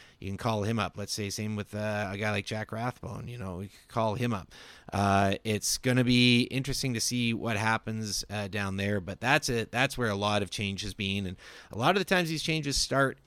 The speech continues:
down there. So I, I, you know, I, I, I expected more fireworks. Um, I do think the team is better. Um, and again, it's something that doesn't get talked about enough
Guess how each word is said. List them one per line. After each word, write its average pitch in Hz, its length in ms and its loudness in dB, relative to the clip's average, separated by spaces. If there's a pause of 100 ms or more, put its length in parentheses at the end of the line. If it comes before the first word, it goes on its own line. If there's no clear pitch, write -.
(140)
down 113 260 -2
there. 95 220 -2
So 113 320 -2 (640)
I, 175 200 2
I, 170 40 2
you 196 140 6
know, 185 260 6 (100)
I, 165 200 6
I, 170 300 8 (100)
I 156 80 4
expected 160 480 0
more 156 180 4
fireworks. 147 720 4 (160)
Um, 110 440 -6
I 127 120 -2
do 143 340 -2
think 147 220 0
the 131 60 -6
team 135 240 -2
is 110 100 -6
better. 139 520 2 (360)
Um, 107 280 -2
and 110 440 0
again, 117 260 2
it's 104 100 -2
something 131 220 -2
that 120 100 0
doesn't 120 220 0
get 120 240 -2
talked 113 320 -2
about 110 180 0
enough 110 420 0